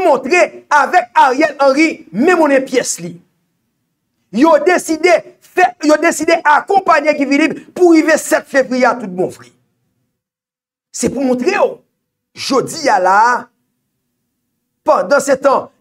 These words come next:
il y a gros flair, il y a gros annonce pour sept février, ça, bagay la compliqué. Mais n'a gardé tout. Pendant Ariel Henry lui-même, l'a gardé bagay ça. Il pas dépenser quoi pour gagner sinon.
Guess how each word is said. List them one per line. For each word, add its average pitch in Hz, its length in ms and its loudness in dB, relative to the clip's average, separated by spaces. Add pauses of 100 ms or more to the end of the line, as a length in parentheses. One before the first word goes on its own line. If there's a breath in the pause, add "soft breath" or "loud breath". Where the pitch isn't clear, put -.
(120)
il 196 60 -4
y - 20 0
a 269 80 0
gros 247 360 -2
flair, 320 960 2 (1800)
il 160 120 -4
y 359 40 4
a 302 60 0
gros 277 420 -2 (100)
annonce 311 680 -2 (120)
pour 269 140 -8
sept - 260 -6
février, 240 440 -2
ça, 262 460 -2 (460)
bagay 165 220 -2
la 143 100 -4
compliqué. - 480 -20 (760)
Mais 160 140 -14
n'a 185 220 -18
gardé - 360 -10
tout. 359 380 0 (640)
Pendant 143 320 -4
Ariel 247 400 0
Henry 214 240 -2
lui-même, 180 400 -2 (160)
l'a 196 160 0
gardé 202 280 -2
bagay 170 300 -2
ça. 131 380 -12 (1800)
Il 175 120 -12
pas - 240 -6
dépenser 220 400 -4
quoi 196 200 -4
pour 160 120 -14
gagner 165 220 -4
sinon. 151 420 -10